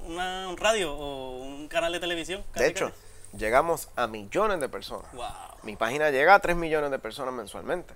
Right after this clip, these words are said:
Speaker 1: Wow.
Speaker 2: Pues ya cuando uno ve eso, tú dices, "Espérate, aparte de un reclamo, podemos construir un mejor pueblo, una mejor sociedad". Y ahí es que comenzamos entonces a llevar este discurso de, de, de cómo, según mi punto de vista,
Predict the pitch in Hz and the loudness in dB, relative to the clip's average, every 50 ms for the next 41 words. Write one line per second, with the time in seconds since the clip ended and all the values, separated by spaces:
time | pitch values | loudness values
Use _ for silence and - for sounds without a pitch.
0 | - - - - - 101 104 - - - - 110 113 110 104 113 107 135 139 151 | -20 -20 -20 -18 -18 -18 -18 -18 -20 -12 -8 -6 -4 0 2 2 2 2 0 0
1 | 151 156 160 156 156 160 160 165 185 226 233 214 208 - 160 156 127 113 104 - | 0 2 4 4 6 8 8 8 6 6 4 0 -2 -4 -4 -6 -6 -8 -10 -6
2 | - - 131 120 113 104 - - - - - - - - - - - - - - | -2 0 0 0 0 -4 -10 -16 -20 -20 -20 -20 -20 -20 -20 -20 -20 -20 -6 0
3 | - 113 - - 113 120 117 - - 147 151 151 151 151 151 - 156 170 190 214 | 0 2 4 4 2 2 2 -2 -4 -4 -2 0 0 0 0 2 4 4 4 4
4 | 185 160 - - - - - - - - - - - 117 117 127 139 170 170 - | 2 -2 -8 -12 -20 -20 -20 -20 -20 -20 -12 -2 0 2 2 2 2 0 -2 -2
5 | - - - - - 135 139 131 123 110 90 - - - 135 117 117 110 107 117 | -8 -16 -18 -2 2 4 4 4 4 0 -4 -10 -10 -6 -4 -2 -2 0 2 6
6 | 139 175 196 196 180 170 156 143 135 123 113 104 - - - 143 190 190 170 151 | 8 8 8 8 6 2 0 -2 -2 -2 -4 -4 -2 4 6 6 6 6 4 2
7 | 143 135 131 135 139 131 120 - - 113 101 107 110 113 123 160 214 220 - - | 0 0 0 2 0 0 0 -4 -8 -8 -8 -6 -2 2 2 2 2 0 -2 -10
8 | - - - - - - - - - 113 104 104 117 131 139 - 147 135 151 151 | -20 -20 -20 -20 -20 -20 -16 -10 -6 -4 -2 0 0 -2 -2 -2 -2 0 0 0
9 | 151 151 151 165 165 156 160 170 160 165 165 214 226 226 214 196 160 139 123 131 | 0 0 0 0 -2 -2 -2 -2 -4 -4 -2 -2 -2 0 0 0 2 2 2 0
10 | 135 139 - 165 160 156 - - 208 220 - 202 165 143 - - 117 113 104 - | -2 -2 -4 -6 -6 -6 -8 -8 -8 -6 -2 0 0 -2 -2 -4 -8 -10 -12 -12
11 | - - - - - - - - 98 107 95 - - 110 156 208 233 - - - | -14 -18 -20 -20 -20 -20 -20 -14 -12 -10 -8 4 6 8 8 8 6 2 0 -6
12 | - - - - - - - - - 107 101 98 123 147 151 156 147 147 151 147 | -14 -18 -18 -20 -20 -20 -16 -8 -6 -4 -2 -2 -2 -2 -2 -2 -2 -2 -2 0
13 | 131 143 127 120 127 131 123 - - - 170 | 0 2 2 2 2 0 -4 -4 -6 -6 -8